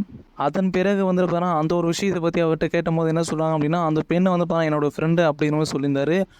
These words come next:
அதுக்கப்புறம் "நீங்க ஏன் ஓடுனீங்க?" அப்படிங்கிற மாதிரி கேட்டப்போ வந்து பார்த்தீங்கன்னா, அவங்க வந்து பார்த்தா என் ஃப்ரெண்டு, அவங்க வந்து பார்த்தா அந்த மாதிரி கூட இருக்கும்போது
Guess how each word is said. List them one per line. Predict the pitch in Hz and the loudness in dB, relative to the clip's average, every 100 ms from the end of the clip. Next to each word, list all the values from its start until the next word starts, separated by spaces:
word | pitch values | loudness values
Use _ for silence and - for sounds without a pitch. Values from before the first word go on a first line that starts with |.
| _ - | _ -6
அதுக்கப்புறம் | 160 180 190 190 | -4 -2 0 2
"நீங்க | 175 185 | 2 2
ஏன் | 190 | 2
ஓடுனீங்க?" | 180 196 185 175 | 2 2 2 2
அப்படிங்கிற | 165 160 156 | 2 2 2
மாதிரி | 156 | 0
கேட்டப்போ | 156 156 156 156 | 0 0 0 0
வந்து | 151 143 | 2 0
பார்த்தீங்கன்னா, | 143 139 147 185 220 - _ _ | 0 0 0 0 0 -6 _ _
அவங்க | 151 170 | -2 0
வந்து | 180 190 | 0 0
பார்த்தா | 185 185 | 0 0
என் | 160 147 | 0 0
ஃப்ரெண்டு, | 165 180 170 | 2 4 4
அவங்க | 147 156 | 2 2
வந்து | 156 165 | 0 0
பார்த்தா | 160 160 | 0 0
அந்த | 156 147 | 0 0
மாதிரி | 151 160 | 0 0
கூட | 180 175 | 0 0
இருக்கும்போது | 151 139 151 | 0 -2 -2